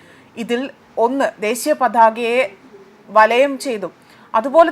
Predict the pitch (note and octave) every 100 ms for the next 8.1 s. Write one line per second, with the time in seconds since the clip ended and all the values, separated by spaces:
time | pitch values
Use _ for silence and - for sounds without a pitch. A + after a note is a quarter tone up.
0 | D#4 B3 B3+ A3+ A#3 D#4 C4+ A3+ A#3 D#4+
1 | D#4 F4 D4 C4+ C4+ C4+ B3 B3 B3 A#3+
2 | C4+ C#4 B3+ C#4 B3+ A3+ G#3+ A#3+ B3 C4+
3 | C#4+ C4 - - G#3 G#3+ C4+ D4 C#4+ A#3+
4 | B3 B3 A#3 F3+ - - - - A3 G#3+
5 | - _ - A#3+ E4 C#4 A#3 G#3 - F3+
6 | F#3 G3 F#3+ G3 G#3 - - _ - -
7 | - F#3+ A#3+ A#3 A#3+ A3+ A3 A3 C4 -
8 | -